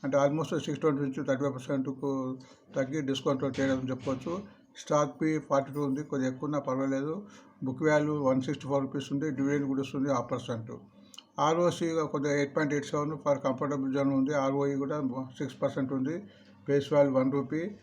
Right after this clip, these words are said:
and ఈపీఎస్ నైన్ రూపీ, నైన్ రూపీస్ థర్టీ ఫైవ్ పైసా, అంటే వన్ రూపీ, వన్ రూపీ మీద ఒక షేర్, ఒక రూపాయి వాల్యూ మీద నైన్ రూపీస్ సంపాదించినట్టు.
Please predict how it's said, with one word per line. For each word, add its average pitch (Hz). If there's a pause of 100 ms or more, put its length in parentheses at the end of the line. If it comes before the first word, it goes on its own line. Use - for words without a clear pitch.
(320)
and 135
ఈపీఎస్ 156
నైన్ 139
రూపీ, 143
నైన్ 139
రూపీస్ 143
థర్టీ 135
ఫైవ్ 131
పైసా, 135
అంటే 139
వన్ 131
రూపీ, 139
వన్ 131
రూపీ 131
మీద 139
ఒక 147
షేర్, 135
ఒక 139
రూపాయి 135
వాల్యూ 135
మీద 135 (560)
నైన్ 135
రూపీస్ 135
సంపాదించినట్టు. 135